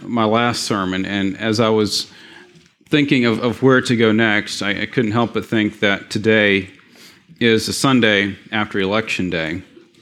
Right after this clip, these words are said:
And most of us were probably painfully aware of the fact that this was election year. But the question that I, I've been considering as we've gone through the last weeks and months is, is what really is our role as Christians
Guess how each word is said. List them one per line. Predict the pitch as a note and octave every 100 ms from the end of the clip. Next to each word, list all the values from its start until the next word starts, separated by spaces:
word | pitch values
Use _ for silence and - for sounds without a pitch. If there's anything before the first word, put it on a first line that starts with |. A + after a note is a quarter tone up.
| _ _ _ _ _ - _ - - _
And | B2 B2
most | C3+ C3+ C#3+
of | A#2
us | A2+
were | B2
probably | - A#2 G#2+
painfully | F#2+ B2 A#2 A2 A2
aware | G2 G2+ A2
of | F#2+
the | F2+
fact | - F#2 F#2 -
that | G2
this | G2 -
was | G2+ F#2 -
election | G2 G#2 G2+ - F2+
year. | F#2+ G#2+ F2 E2+ - _ - - _ _ _ - - - _ _ _ _ _ _ _ _
But | C#3+ C#3
the |
question | - E3 E3 -
that | D3+
I, | C#3+ C3+ C#3+
I've | B2+
been | C3
considering | B2 A2 - D#3+ C#3 A2+ G#2
as | A#2 A#2 A2 -
we've | B2 A2+ G2+ A#2+
gone | B2 A#2+ A#2
through | A2+ B2+ A#2+
the | G#2+
last | G#2 G#2 G2+ - - -
weeks | A2+ A#2 G#2 -
and | G2 G2
months | A2 G2 F#2 -
is, | G#2
is | - A2+ -
what | B2 C#3+
really | B2 C3+ B2+ B2
is | B2 A#2+ G#2+
our | A2
role | G2+ A2+ G#2+ G#2
as | G#2 F#2+
Christians | - A#2+ - - E2+ -